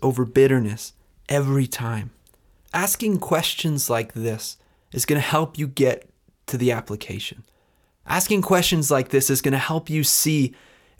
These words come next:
ways in your own life where, yeah, if I, if I lived in that way, it would look like this. And I need to do these <laughs> things so that my life looks like this. So engaging in those things that you need to do, that, that is your application.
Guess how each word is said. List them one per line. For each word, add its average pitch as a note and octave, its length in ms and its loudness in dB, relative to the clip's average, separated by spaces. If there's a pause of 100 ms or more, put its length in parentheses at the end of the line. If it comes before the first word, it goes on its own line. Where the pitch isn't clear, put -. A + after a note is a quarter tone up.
ways D3+ 400 4
in C#3 100 2
your C#3+ 140 0
own D3 240 2
life C3+ 280 0
where, A#2 180 -2 (240)
yeah, E3+ 300 0
if B2+ 100 0
I, C3+ 100 4
if C3 180 2
I C#3+ 80 4
lived E3+ 340 6
in E3+ 120 6
that C#3+ 220 0
way, D3+ 320 2
it C3+ 100 2
would B2+ 160 2
look D#3 260 2
like C#3+ 260 -2
this. B2 500 -4 (640)
And C#3 100 0
I C#3+ 60 0
need D#3+ 160 0
to E3 60 4
do D#3 160 4
these E3 420 2
<laughs> - 0 -
things D3 400 4
so - 180 0
that C#3 140 2
my C#3+ 180 2
life C3+ 340 2 (340)
looks C3+ 240 0
like B2 200 0
this. A2 340 -4 (560)
So D#3+ 240 2
engaging D#3+ 640 6
in C#3 160 4
those C3+ 240 4
things E3 460 2
that C3+ 120 4
you C3 80 -2
need C3+ 260 2
to C#3 80 -2
do, B2+ 260 -2
that, D3+ 340 -4
that E3+ 220 0
is D#3 160 2
your C#3+ 100 2
application. B2+ 800 -4